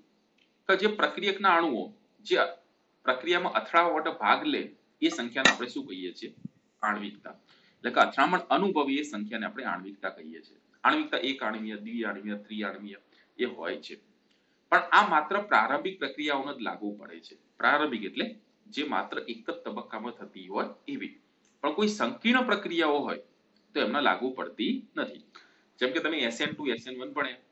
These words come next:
તો એસ એન ટુ એક જ તબક્કામાં થાય, તો એના આપણે આણ્વિકતા લાગુ પાડી શકીએ. પણ એસ એન વન ને આપણે લાગુ પાડી શકતા નથી, કારણ કે એસ એન વન બે તબક્કામાં થાય. બરાબર? હા, એટલે ખબર પડી ગઈ વસ્તુ?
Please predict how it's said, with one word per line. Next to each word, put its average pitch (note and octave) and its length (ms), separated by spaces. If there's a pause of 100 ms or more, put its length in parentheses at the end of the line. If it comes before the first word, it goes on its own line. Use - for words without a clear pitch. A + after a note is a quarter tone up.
(380)
તો B2 60
એસ G#2 240
એન D#3 120
ટુ F3 100
એક E3+ 200
જ - 40
તબક્કામાં C#3+ 560
થાય, G#2 120 (240)
તો A#2 60
એના A2 200
આપણે C3+ 200
આણ્વિકતા B2+ 340
લાગુ G#2+ 280
પાડી E3 240
શકીએ. - 360 (420)
પણ C#3 100
એસ F#2 260
એન F3+ 120
વન G3 200
ને F#3+ 60
આપણે E3 220
લાગુ C3+ 260
પાડી A#2 260
શકતા A#2+ 580
નથી, E2+ 200
કારણ - 280
કે A2+ 60
એસ F#2+ 180
એન A#2+ 120
વન B2 120
બે D#3+ 140
તબક્કામાં C3 580
થાય. A#2 140 (720)
બરાબર? - 220 (200)
હા, - 80
એટલે G2 180
ખબર A2 180
પડી D3 120
ગઈ F#3+ 100
વસ્તુ? E3 240